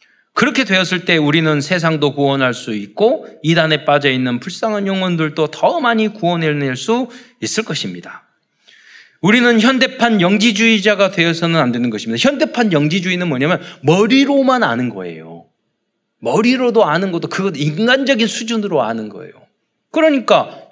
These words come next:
예수, 하나님이 인간의 몸을 입고 이 땅에 오셨다는 그게 이해가 안 되는 거예요. 삼위일체가 이해, 여호와적인은 절대 삼위일체 뭐 이해 못 합니다.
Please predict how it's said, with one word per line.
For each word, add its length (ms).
예수, 420
하나님이 840
인간의 460
몸을 340
입고 240
이 140
땅에 200
오셨다는 640
그게 180
이해가 400
안 120
되는 220
거예요. 200
삼위일체가 840
이해, 420
여호와적인은 560
절대 320
삼위일체 460
뭐 140
이해 160
못 200
합니다. 320